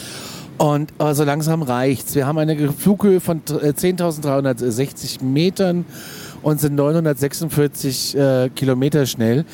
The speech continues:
Aber es reicht langsam. Also ich weiß nicht warum, ich fliege eigentlich gerne,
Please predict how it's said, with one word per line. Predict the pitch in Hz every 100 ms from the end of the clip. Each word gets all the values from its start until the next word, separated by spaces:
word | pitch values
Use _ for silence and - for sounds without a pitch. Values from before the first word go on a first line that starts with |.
| - - - -
Aber | 131 151
es | 151 -
reicht | 127 139 175
langsam. | 147 123 123 120
Also | 131 156
ich | 156
weiß | 151 160 190
nicht | 220 208
warum, | 175 139 175 190 - -
ich | 165
fliege | - 170 214 214
eigentlich | 156 165 175 143
gerne, | - 135 190 170 156